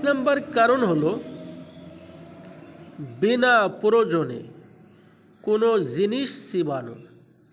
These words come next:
আপনার কোনো প্রয়োজন নাই, কোনো দরকার নাই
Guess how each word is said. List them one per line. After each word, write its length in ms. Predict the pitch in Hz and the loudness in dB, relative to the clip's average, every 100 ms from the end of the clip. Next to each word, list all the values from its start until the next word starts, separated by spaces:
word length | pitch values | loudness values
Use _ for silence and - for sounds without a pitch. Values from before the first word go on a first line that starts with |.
| _ _ _ _ _ _ _ - | _ _ _ _ _ _ _ -4
আপনার 500 | 196 190 185 175 160 | -4 -2 -2 0 0
কোনো 520 | - - 359 339 202 | -4 -2 0 0 -2
প্রয়োজন 540 | - 220 208 190 180 156 | -4 -2 0 0 -2 -2
নাই, 260 | 151 147 | -4 -4
কোনো 380 | 147 220 208 180 | -6 -6 -4 -4
দরকার 460 | 147 190 185 180 151 | -2 -2 -2 -4 -4
নাই 300 | 131 127 | -6 -10